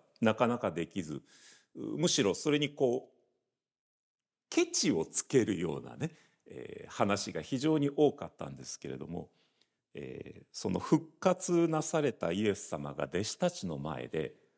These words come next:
魚をむしゃむしゃと食べた。で、ルカのその箇所を読んだ時に、まあ、椎名林蔵は、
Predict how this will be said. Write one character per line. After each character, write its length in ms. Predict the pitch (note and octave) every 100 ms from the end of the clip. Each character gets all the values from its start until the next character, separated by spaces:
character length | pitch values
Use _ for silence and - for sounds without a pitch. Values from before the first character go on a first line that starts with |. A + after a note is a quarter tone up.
| _ _
魚 680 | - - G#2+ - A3+ G#3+ G#3+
を 160 | F#3 D3
む 220 | A2+ A3+
し 140 | -
ゃ 60 | -
む 180 | F#3 C#2+
し 140 | -
ゃ 60 | C#2+
と 200 | D2 - -
食 160 | E2+
べ 160 | C2+ -
た。 140 | - - _ _ _ _ _ _ _ _ _
で、 80 | A2+
ル 280 | A2+ A3 C#4+
カ 240 | - G3
の 320 | A2+ D#3+ A2
そ 280 | - - B2
の 320 | C3+ C3+ C3+ -
箇 140 | - D3+
所 320 | - B2 F#2+
を 60 | E2
読 200 | G2+ G#2
ん 60 | F2+
だ 120 | E2+
時 380 | - A2 - F2+
に、 340 | A2 D#3+ - _ _ _ _ _
ま 120 | -
あ、 40 | D2
椎 280 | - C#3 A2
名 140 | E2+
林 240 | F2+ G2
蔵 140 | F#2 F#2+
は、 260 | F2 F2